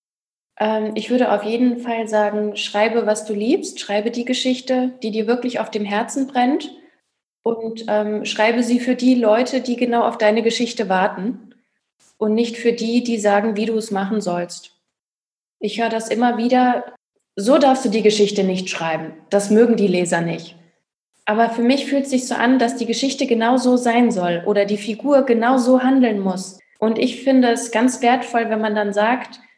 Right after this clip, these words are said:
"Ich belasse es bei meinem Weg, weil das ist meine Geschichte und ich möchte, dass sie so erzählt wird und ich bin davon überzeugt, nur so funktioniert sie", dass man dann eben auch seinen eigenen Weg geht. Ansonsten nicht aufgeben,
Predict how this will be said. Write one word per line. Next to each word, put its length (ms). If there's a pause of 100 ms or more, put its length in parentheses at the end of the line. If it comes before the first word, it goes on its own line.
(140)
"Ich 360 (280)
belasse 400
es 220
bei 100
meinem 420
Weg, 280
weil 100
das 160
ist 160
meine 260
Geschichte 720 (300)
und 180
ich 160
möchte, 600 (180)
dass 180
sie 100
so 180
erzählt 420
wird 180
und 160
ich 140
bin 120
davon 220
überzeugt, 520
nur 100
so 160
funktioniert 640
sie", 440 (580)
dass 200
man 180
dann 200
eben 480
auch 460 (160)
seinen 400
eigenen 500
Weg 380
geht. 500 (300)
Ansonsten 920
nicht 280
aufgeben, 680